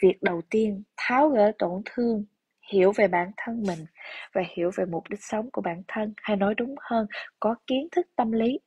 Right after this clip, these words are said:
Đây là một trong những điều Pepper rất ưu tiên các bạn, để các bạn có thể cho bản thân mình một khoảng thời gian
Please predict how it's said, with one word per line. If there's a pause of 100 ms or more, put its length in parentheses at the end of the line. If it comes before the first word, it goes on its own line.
Đây
là
một
trong
những
điều (280)
Pepper
rất (120)
ưu
tiên
các
bạn, (240)
để
các
bạn (120)
có
thể (360)
cho
bản
thân
mình (400)
một
khoảng
thời
gian